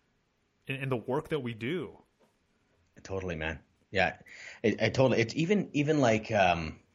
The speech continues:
Speaker 2: for example, when I sit down to, say, a real estate agent, I say, "Hey, question for you. Let me see all your marketing you're doing." And they lay it out, and typical marketing, you know, they got the flyers and different stuff. And I say, "Okay, awesome. You must love this.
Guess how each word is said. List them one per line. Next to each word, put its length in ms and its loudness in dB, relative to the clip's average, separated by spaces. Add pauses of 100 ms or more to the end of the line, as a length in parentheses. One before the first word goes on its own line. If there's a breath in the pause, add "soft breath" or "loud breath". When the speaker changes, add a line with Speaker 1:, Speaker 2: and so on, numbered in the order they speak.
(800)
Speaker 2:
for 120 6
example, 400 4
when 80 2
I 40 4
sit 180 -4
down 160 2
to, 60 -2
say, 140 0
a 40 2
real 160 2
estate 240 -2
agent, 260 0
I 40 0
say, 260 2
"Hey, 360 -2 (120)
question 300 0
for 120 2
you. 100 4
Let 340 -6
me 100 4
see 140 2
all 80 8
your 100 2
marketing 320 -4
you're 80 -4
doing." 240 -4 (480)
And 100 0
they 80 6
lay 200 6
it 80 4
out, 400 6
and 100 -8 (240 loud breath)
typical 380 0
marketing, 460 0
you 80 0
know, 120 0
they 60 -4
got 100 -4
the 60 -10
flyers 500 2
and 80 -6
different 200 -6
stuff. 220 2
And 80 -4
I 40 0
say, 140 -4
"Okay, 260 2
awesome. 340 2
You 80 2
must 180 2
love 480 0
this. 360 -2